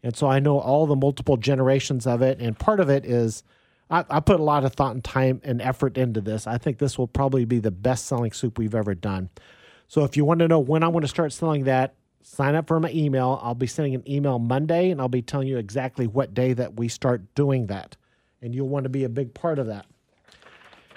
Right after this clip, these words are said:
And so, but one thing, uh, you can rest assured that I've maintained the spirit of the way Plaza Three made their soup over the generations. And so I'll be respectful about that, but man, it's good.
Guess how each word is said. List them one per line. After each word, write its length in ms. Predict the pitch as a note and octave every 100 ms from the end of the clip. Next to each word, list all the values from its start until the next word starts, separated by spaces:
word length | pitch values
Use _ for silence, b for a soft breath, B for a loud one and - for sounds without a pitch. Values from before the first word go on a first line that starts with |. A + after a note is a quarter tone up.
| B B
And 100 | D#3
so, 180 | - E3+
but 200 | D3+ F3
one 200 | E3 G3+
thing, 280 | F#3+ F#3 E3+
uh, 200 | D3+ D#3+ D3+
you 180 | D3
can 180 | D#3+ C#3+
rest 240 | D3+ D#3+ D#3
assured 320 | - E3 C#3+
that 100 | C3+
I've 180 | C3+ B2
maintained 460 | D3 D#3 D#3 D3+
the 60 | A#2
spirit 500 | - - E3 D3+ C#3+
of 100 | A#2+
the 80 | B2+
way 200 | C3+ B2
Plaza 400 | - C3+ B2 B2
Three 240 | - C3
made 320 | A#2 B2 C#3
their 120 | C#3
soup 360 | C3 - D3+ -
over 200 | C#3 C3
the 120 | B2 A2
generations. 880 | A#2 A#2 A2 A2+ - C#3 C#3 -
And 140 | B2+ A2+
so 120 | C#3+
I'll 120 | B2+
be 160 | A#2+ C3+
respectful 560 | B2 - C#3+ C3 -
about 260 | B2+ A#2 A2
that, 300 | A#2+ A#2 A2+
but 240 | A2 - -
man, 260 | A2+ A2+
it's 160 | A2 A2
good. 320 | - A#2+ G2